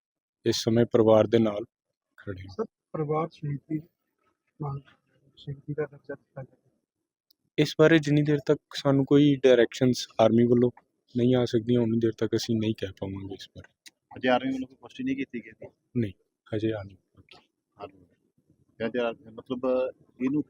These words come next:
Speaker 3: ਕੀ ਸਮਝਿਆ ਜਾਵੇ ਹਾਲੇ ਤੱਕ, ਕੀ, ਕੀ ਕਿਹਾ ਜਾਵੇ?
Speaker 1: ਵੇਟ ਕਰਨੀ ਪਏਗੀ, ਥੋੜ੍ਹਾ ਸਾਨੂੰ, ਥੋੜ੍ਹੀ ਦੇਰ ਸਾਨੂੰ ਰੁਕਣਾ
Speaker 3: ਕਦੋਂ ਤੱਕ
Speaker 1: ਪਏਗਾ।
Speaker 3: ਤੁਹਾਨੂੰ ਲੱਗਦਾ ਸੰਭਾਵਨਾ?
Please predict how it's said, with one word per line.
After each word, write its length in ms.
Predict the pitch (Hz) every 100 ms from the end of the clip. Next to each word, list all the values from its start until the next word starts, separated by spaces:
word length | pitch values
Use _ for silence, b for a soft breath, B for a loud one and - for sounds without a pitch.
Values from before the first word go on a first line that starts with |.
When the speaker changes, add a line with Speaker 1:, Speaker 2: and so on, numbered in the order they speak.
| _
Speaker 3:
ਕੀ 160 | - 143
ਸਮਝਿਆ 360 | - 131 131 117
ਜਾਵੇ 220 | 107 110
ਹਾਲੇ 140 | 104 -
ਤੱਕ, 140 | 113 -
ਕੀ, 260 | 117 117 117 -
ਕੀ 340 | 123 120 120 113
ਕਿਹਾ 240 | 107 113
ਜਾਵੇ? 300 | 110 101 101 98 - - - 143
Speaker 1:
ਵੇਟ 220 | 170 -
ਕਰਨੀ 240 | 147 143
ਪਏਗੀ, 280 | 127 110 113
ਥੋੜ੍ਹਾ 220 | - 139 143
ਸਾਨੂੰ, 360 | 143 139 120 - - - -
ਥੋੜ੍ਹੀ 220 | 143 143
ਦੇਰ 120 | 143
ਸਾਨੂੰ 480 | 139 139 139 135 131 - _ _ _ _ _ _ 123
ਰੁਕਣਾ 200 | 127 143
Speaker 3:
ਕਦੋਂ 100 | 143
ਤੱਕ 60 |
Speaker 1:
ਪਏਗਾ। 140 | 110 107
Speaker 3:
ਤੁਹਾਨੂੰ 240 | 139 127
ਲੱਗਦਾ 220 | 110 110
ਸੰਭਾਵਨਾ? 460 | 104 113 110 110